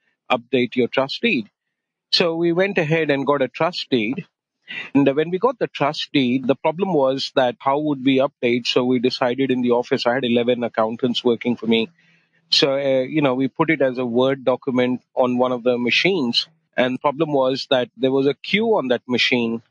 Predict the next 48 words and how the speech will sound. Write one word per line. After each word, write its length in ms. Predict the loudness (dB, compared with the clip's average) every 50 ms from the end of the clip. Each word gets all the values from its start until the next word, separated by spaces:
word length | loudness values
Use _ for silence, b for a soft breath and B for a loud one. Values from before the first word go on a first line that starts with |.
| _
You 100 | 0 2
know, 120 | 2 2 2
everybody 720 | 0 0 0 0 0 2 0 0 2 2 2 2 2 0 -4 _ _ _ _ _ _ _ _
wanted 440 | 0 2 2 2 0 -2 -2 -2 -2
to 100 | -6 -4
do 280 | 0 0 2 2 2
a 60 | 2 0
mail 320 | 0 0 2 2 0 0 2
merge 420 | 2 2 2 2 0 0 0 0
of 140 | -2 0 0
the 100 | 0 0
Word 300 | 2 2 0 0 0 -2
document 500 | -2 -4 -4 -4 -4 -2 -2 -2 -4 -8 -16 _ _ _ _ _ _ _ -2
so 220 | 0 2 2 2 2
that 180 | 0 -2 -2 -2
we 140 | -4 -4 -4
could 320 | -2 0 0 0 0 -2
prepare, 640 | -6 -6 -2 0 2 2 2 2 2 0 0 0 0
uh, 200 | 2 2 0 0
the 140 | 0 2 0 0
update 360 | 0 0 0 0 0 0 -2 -6 _
for 160 | -2 0 0
each 240 | 0 0 0 0 0
and 80 | 0 0
every 180 | 0 0 -2
fund. 380 | -2 0 -2 -2 -2 -4 -10 -16 _ _ _ _ 0
Yeah, 300 | 0 0 2 0 -2 -2
and 240 | -2 -2 0 2 2
then 400 | 2 0 0 -2 -4 -4 -6 -4
it 60 | -2 0
was 160 | 0 0 0
quite 300 | -2 -4 -4 -2 0 0
by 140 | 0 0 0
accident. 640 | -2 -4 -6 -8 -4 -2 0 0 0 0 -2 -4 -4
So 140 | 0 0 2
I 120 | 2 0
thought 280 | -2 -2 -2 -2 0 0
there 100 | -2 0
has 220 | 0 -2 -2 -2
to 100 | -2 0
be 80 | 0 0
a 60 | 2
better 260 | 2 0 0 0 0
solution 540 | -2 0 0 2 2 2 2 0 0 0 2
than 180 | 2 0 2 0
a 200 | 0 -2 -2 -2 0
mail 300 | 0 2 2 2 2 0
merge. 480 | 0 0 0 2 0 0 -2 -2 -4